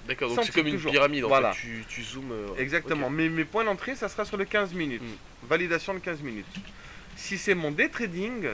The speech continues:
Speaker 2: je n'ai besoin que de mon mensuel, mon hebdo et mon journalier.
Speaker 1: Ok.
Speaker 2: Et si c'est du swing, c'est pareil, ça sera mon timing, le journalier. Voilà.
Speaker 1: D'accord. Bon, bah, c'est, c'est une très bonne,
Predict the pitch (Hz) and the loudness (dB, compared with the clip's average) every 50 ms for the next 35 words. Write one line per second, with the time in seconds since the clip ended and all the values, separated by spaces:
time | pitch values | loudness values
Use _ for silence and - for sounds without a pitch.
0 | 110 120 151 175 185 185 170 180 175 156 180 185 196 233 277 285 - - - - | -2 -2 -2 0 0 0 0 0 0 2 2 4 4 2 2 -2 -10 -16 -18 -18
1 | - - - - - - 277 294 320 339 339 - - - - - - - - 139 | -18 -18 -18 -12 -2 2 4 4 4 2 -2 -10 -16 -16 -16 -16 -16 -16 -14 -8
2 | 131 156 190 185 185 175 165 151 147 180 208 202 - - 185 180 185 220 262 240 | 2 4 4 4 4 2 0 0 2 0 0 0 -2 -4 0 2 2 2 2 0
3 | 220 214 214 208 202 190 160 156 214 247 285 294 - - - 214 247 254 254 220 | 0 0 2 2 2 0 2 0 2 2 2 0 -2 0 0 2 2 2 0 -2
4 | 226 220 202 185 156 131 110 101 - - - - - 185 - - 131 107 101 - | 0 2 2 2 2 0 -2 -2 -4 -12 -14 -4 -4 -4 0 2 0 0 2 0
5 | 160 175 - 247 240 - - 233 175 160 165 - - 165 165 180 202 226 220 220 | -2 -2 -2 -4 -6 -2 -2 -2 -2 -2 -6 -6 -4 -2 -2 -2 -2 -2 -4 -6
6 | - - - 190 156 160 135 139 170 196 185 - 151 - - 151 151 147 139 - | -4 0 0 2 6 6 6 6 6 4 0 -4 -6 -4 -4 -2 -2 -2 0 0
7 | 135 127 135 139 165 185 190 170 131 143 147 139 139 135 131 117 110 95 90 - | 0 0 0 -2 -2 -2 -2 -2 0 0 0 0 0 -2 -2 -2 -4 -4 -8 -10
8 | - - - - - - - - 135 120 110 - - - 110 107 - - - - | -12 -16 -18 -18 -18 -18 -16 -8 0 2 2 4 4 2 0 -2 -4 -12 -16 -14
9 | - 120 107 95 - - - - - - - - - - - 95 90 - - - | -14 -12 -12 -12 -14 -16 -16 -16 -16 -16 -14 -16 -16 -16 -14 -14 -14 -14 -10 -8
10 | 107 101 101 104 | -8 -6 -6 -8